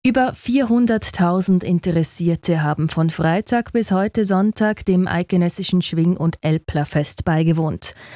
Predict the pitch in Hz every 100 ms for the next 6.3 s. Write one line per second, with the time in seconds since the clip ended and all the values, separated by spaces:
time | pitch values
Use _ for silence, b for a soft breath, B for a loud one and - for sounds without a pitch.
0 | B - 151 - 156 156 180 165 175 165
1 | 165 170 160 160 175 170 175 170 165 156
2 | 156 - 175 165 - 156 - - - b
3 | b b b - 190 254 - 254 - 240
4 | - 226 233 269 262 - 175 175 - 202
5 | 247 - 202 180 175 180 170 165 151 160
6 | 226 254